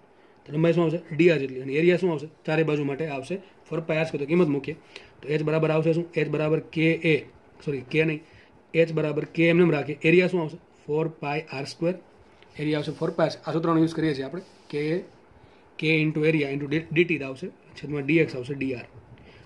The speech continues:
ફરીથી આમાં એચ કેવું? અચળ. કે અચળ, ફોર પાઈ અચળ, ડી ટી અચળ નથી અને ડી આર પણ અચળ નથી. ડી ટી એક રીતે અચળ કહી શકાય, કારણ કે અહીંયા તાપમાન ટી વન છે, બહાર ટી ટુ છે. તો તમે ધારો તો ડાયરેક્ટ તમે લખી શકો ટી વન માઇનસ ટી ટુ.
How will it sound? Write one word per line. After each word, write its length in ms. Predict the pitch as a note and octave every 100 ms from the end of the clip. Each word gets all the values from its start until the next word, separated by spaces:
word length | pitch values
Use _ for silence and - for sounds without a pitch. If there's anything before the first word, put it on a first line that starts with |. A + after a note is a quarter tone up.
| -
ફરીથી 200 | F3 E3
આમાં 140 | E3 D#3+
એચ 200 | E3+ E3+
કેવું? 320 | F3 E3+ -
અચળ. 260 | D#3 D3+
કે 240 | C3 E3 E3
અચળ, 240 | D#3+ F#3
ફોર 300 | F3 - D#3+
પાઈ 180 | D#3+ E3+
અચળ, 260 | D#3+ F3 F#3 - C#3
ડી 100 | E3
ટી 180 | F3+ E3+
અચળ 220 | E3+ E3
નથી 220 | E3+ G3
અને 140 | E3
ડી 180 | C#3 D#3
આર 80 | D#3+
પણ 160 | D3+ C3+
અચળ 200 | C#3+ F3+ - - -
નથી. 180 | E3+ D3+
ડી 200 | C#3 E3
ટી 100 | F3
એક 100 | F#3
રીતે 140 | F#3+ F#3
અચળ 180 | G3
કહી 160 | F#3+ G3+
શકાય, 240 | E3+ D3+
કારણ 420 | G#3+ - - - C#3+
કે 60 |
અહીંયા 160 | D#3 D#3+ D#3+
તાપમાન 280 | D#3+ F3 E3
ટી 140 | F#3
વન 140 | F#3+
છે, 100 | F3+
બહાર 180 | D#3+ D#3
ટી 140 | D3+ D#3
ટુ 160 | C3
છે. 80 | B2+
તો 380 | - - - C#3+
તમે 100 | D3
ધારો 280 | B2+ D3 E3
તો 80 |
ડાયરેક્ટ 260 | D#3 D#3+ D#3+
તમે 140 | D#3+
લખી 200 | D#3+ F3
શકો 200 | F3 D#3
ટી 140 | C#3+ D#3
વન 100 | D3+
માઇનસ 240 | D3 C3
ટી 80 | C3
ટુ. 120 | G#3